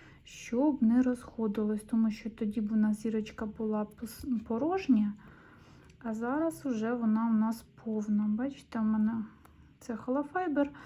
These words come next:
Також нагадую, що можна ватою наповнювати, можна наповнювати, ем, поліетиленом, е, та чим завгодно, що у вас є під рукою. У мене холофайбер, мені просто не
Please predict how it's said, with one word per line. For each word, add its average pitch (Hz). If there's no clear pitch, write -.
Також 240
нагадую, 214
що -
можна 220
ватою 294
наповнювати, 262
можна 226
наповнювати, 214
ем, 226
поліетиленом, 240
е, 220
та 262
чим 349
завгодно, 214
що -
у -
вас 277
є 247
під 233
рукою. 214
У -
мене 262
холофайбер, 262
мені 220
просто 214
не 214